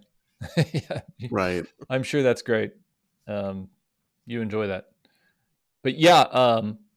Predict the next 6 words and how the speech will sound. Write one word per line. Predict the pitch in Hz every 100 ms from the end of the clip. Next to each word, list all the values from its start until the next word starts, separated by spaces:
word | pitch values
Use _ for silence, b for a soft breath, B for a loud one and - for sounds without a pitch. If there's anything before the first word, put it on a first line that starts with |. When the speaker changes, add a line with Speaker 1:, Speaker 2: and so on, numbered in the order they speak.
| _ _ _ _
Speaker 1:
is, | - 135 135 135 113
uh, | 131 123 120 123 _ _ _ _ _ _ _ _ _ _ _ _ _ _ -
it's | 147 135
Hamlet | - 165 156 131 - - _ _ _ _ _ _ _ _ _ _ -
and, | 117 113 110 110
um, | 107 107 101 104